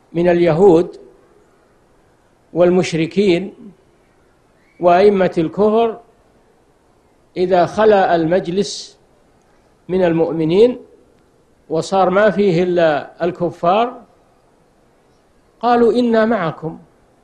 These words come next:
ولكننا أظهرنا الإسلام و-، وأظهرنا أننا مع المسلمين من باب الاستهزاء. "إنا معكم يا معشر الكفار، يا معشر اليهود،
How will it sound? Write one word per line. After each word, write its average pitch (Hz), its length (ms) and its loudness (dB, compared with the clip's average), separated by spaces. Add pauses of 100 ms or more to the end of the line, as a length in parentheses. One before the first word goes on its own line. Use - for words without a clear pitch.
(1200)
ولكننا 262 720 2
أظهرنا 196 720 0
الإسلام 185 880 -4
و-، 160 80 -4 (360)
وأظهرنا 180 680 -4
أننا 180 340 -4
مع 196 220 -6
المسلمين 180 760 -6 (760)
من 320 160 -2
باب 269 200 2
الاستهزاء. 196 800 -2 (1500)
"إنا 226 280 2
معكم 170 640 -4
يا 151 160 -4
معشر 160 380 -4
الكفار، 143 580 -2
يا 156 160 0
معشر 175 420 -2
اليهود، 156 580 -2